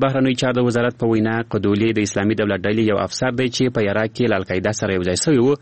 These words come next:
عدناني د اسلامي دولت سختریزې ډلې رسمي ویاند دی. باتي راشویلي د سوریې په شمال کې د جګړې قومندان دی او طارق بن طهار د دې ډلې لخوا د ترکیې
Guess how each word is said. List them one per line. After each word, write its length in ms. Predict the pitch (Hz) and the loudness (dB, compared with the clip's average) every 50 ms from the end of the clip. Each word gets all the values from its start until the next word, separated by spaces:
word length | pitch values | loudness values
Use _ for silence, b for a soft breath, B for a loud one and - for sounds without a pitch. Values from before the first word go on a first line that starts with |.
| B B B B B B B - | B B B B B B B -2
عدناني 480 | 131 139 131 127 143 139 139 147 151 143 | 0 0 0 0 0 2 2 4 2 2
د 60 | 139 | 2
اسلامي 340 | 131 117 - 113 117 120 117 | 0 0 0 0 0 2 2
دولت 260 | 123 117 117 120 113 | 2 0 0 0 -2
سختریزې 460 | - 113 - - 110 104 107 110 110 101 | -2 -4 -4 -2 -2 -2 0 0 0 0
ډلې 220 | 110 110 113 117 117 - - - 110 | 0 2 2 2 0 0 -2 -2 -2
رسمي 260 | 104 98 - - 139 127 | -2 0 0 0 2 2
ویاند 360 | 101 92 92 107 127 143 135 | 2 2 0 2 2 2 2
دی. 100 | 139 147 143 B B B B - | 0 0 -2 B B B B -6
باتي 400 | 127 120 131 139 135 - - 147 143 135 120 | -2 0 2 2 2 0 0 0 0 2 0
راشویلي 380 | 110 104 104 - - 147 135 110 | 0 -2 0 0 0 0 2 0
د 80 | 95 98 | 0 -2
سوریې 300 | - - 110 107 113 110 | -2 -2 0 0 0 0
په 100 | - 107 | -2 -2
شمال 320 | - 104 98 104 107 113 | 0 0 0 2 2 0
کې 140 | 110 - 120 110 | 0 -2 -2 0
د 80 | 104 | 0
جګړې 340 | 95 87 98 92 101 104 95 - - | -2 -2 -4 -2 -2 -2 -4 -2 0
قومندان 400 | 98 92 90 92 90 123 151 139 | 0 0 2 0 0 2 2 2
دی 120 | 113 120 123 123 B B B B B B | 2 2 0 -2 B B B B B B
او 140 | - 131 131 139 | -2 0 0 0
طارق 320 | 135 143 131 135 147 147 156 - | 0 0 0 0 0 -2 -2 -2
بن 260 | 135 123 117 107 101 - - _ _ _ - _ | 0 2 2 2 0 -2 -6 _ _ _ -8 _
طهار 360 | - 107 101 110 120 123 123 | -2 0 0 2 0 0 0
د 120 | 120 110 104 92 | 0 -2 -2 0
دې 80 | 98 98 90 | -2 -2 0
ډلې 160 | 107 113 120 110 98 | 0 0 0 0 0
لخوا 260 | 95 - - 127 131 | -2 -2 -2 -2 0
د 80 | 139 143 | 0 -2
ترکیې 400 | 139 - 143 135 117 - 147 143 | -2 0 -2 -2 -2 -2 0 0